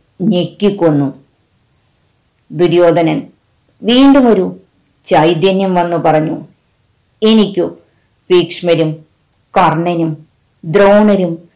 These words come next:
ചെയ്തു തരാത്തത് നിങ്ങൾ മൂന്ന് പേരും കൂടി ചെയ്തു തന്നു. ആ ചെറ്റ ശിഖണ്ഡിയെ കൊന്നതിൽ ഞാൻ ഇന്ന്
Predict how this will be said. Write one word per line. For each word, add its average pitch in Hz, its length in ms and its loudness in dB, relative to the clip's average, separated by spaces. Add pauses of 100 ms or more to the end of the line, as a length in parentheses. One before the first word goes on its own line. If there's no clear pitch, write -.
(560)
ചെയ്തു 269 380 2
തരാത്തത് 196 800 0 (560)
നിങ്ങൾ 269 320 4
മൂന്ന് 233 380 4
പേരും 196 400 2
കൂടി 170 380 -6 (220)
ചെയ്തു 175 360 2
തന്നു. 160 440 -2 (600)
ആ 175 300 -4
ചെറ്റ 202 400 0
ശിഖണ്ഡിയെ 202 760 0 (280)
കൊന്നതിൽ 180 640 0 (380)
ഞാൻ 202 400 2
ഇന്ന് 175 280 -2